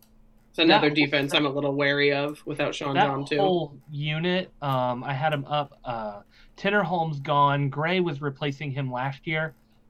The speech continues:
Speaker 2: but
Speaker 1: Mm-hmm.
Speaker 2: Tinnerholm is gone. I know we'll talk about it more as we transfer into the midfielders, but they have lost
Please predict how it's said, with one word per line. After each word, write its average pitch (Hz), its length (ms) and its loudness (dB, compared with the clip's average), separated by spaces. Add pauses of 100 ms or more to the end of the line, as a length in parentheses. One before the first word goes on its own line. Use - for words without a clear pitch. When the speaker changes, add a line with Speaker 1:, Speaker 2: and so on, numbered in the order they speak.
Speaker 2:
but 147 160 -4
Speaker 1:
Mm-hmm. 185 200 -6
Speaker 2:
Tinnerholm 160 400 -2 (100)
is 135 220 -2 (100)
gone. 147 400 4
I 139 80 0
know 160 160 2
we'll 151 120 -2
talk 143 260 0
about 139 240 0
it 135 80 -12
more 139 220 0
as 131 120 -2
we 131 240 -4
transfer 139 400 -6
into 135 160 -2
the 131 140 -4
midfielders, 127 420 -8 (500)
but 139 140 -2
they 175 140 2
have 170 140 0
lost 151 380 4